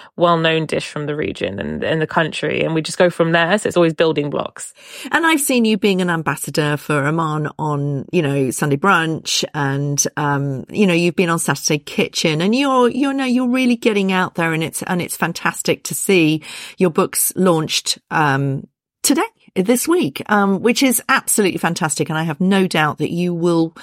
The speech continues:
Speaker 2: really become the voice of Omani food and encourage other people to start talking about their cultures in a way. We'll find new secret kitchens, uh, uh, again, which can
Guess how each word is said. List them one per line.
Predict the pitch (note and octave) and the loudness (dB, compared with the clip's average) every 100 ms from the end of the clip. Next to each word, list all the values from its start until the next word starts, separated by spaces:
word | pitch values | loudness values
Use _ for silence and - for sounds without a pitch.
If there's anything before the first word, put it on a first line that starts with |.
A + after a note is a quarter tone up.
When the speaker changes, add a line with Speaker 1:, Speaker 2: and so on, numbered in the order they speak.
| - - | -20 -6
Speaker 2:
really | F#3+ G#3 A#3 G#3+ F#3+ | 0 4 6 6 4
become | F3+ - - - F#3+ E3+ D#3+ D#3 | 2 -2 -4 -4 -2 -2 -2 -2
the | |
voice | E3+ F3 D3+ D#3+ - - | 0 2 2 0 -2 -4
of | D#3 D3+ - | -4 -4 -4
Omani | E3 D#3+ D3+ D3 C#3+ | -4 -2 -2 -2 -2
food | - D#3+ D#3+ - | 0 2 2 0
and | - F#3+ | 0 2
encourage | G#3 G3 G#3+ G3 F#3+ | 2 2 2 2 0
other | F3 | -2
people | - F3 - E3+ E3+ - - | -2 -2 0 0 0 -6 -10
to | - | -2
start | G#3 G#3 - | 0 2 2
talking | - F3 E3+ | 0 0 -2
about | D3+ D3+ - | 0 0 0
their | D3 | -4
cultures | - D3+ - D3+ C#3 | 0 -2 0 -2 0
in | C#3+ | 0
a | |
way. | C#3 C3+ B2+ | 0 0 0
We'll | D3 | 0
find | C#3 E3 C#3+ D3+ | 0 -2 -2 2
new | F3 F3+ D#3 | 4 4 4
secret | C#3 D3 - - | 2 0 0 0
kitchens, | - - - C#3 C3+ C3+ - | 2 -2 0 0 0 -4 -6
uh, | - - | -10 -2
uh, | - - - | -2 0 2
again, | F3+ D#3+ F#3 D3+ C#3 - - | 2 4 2 0 -4 -8 -2
which | A3 - | -2 0
can | - G3 | -2 -4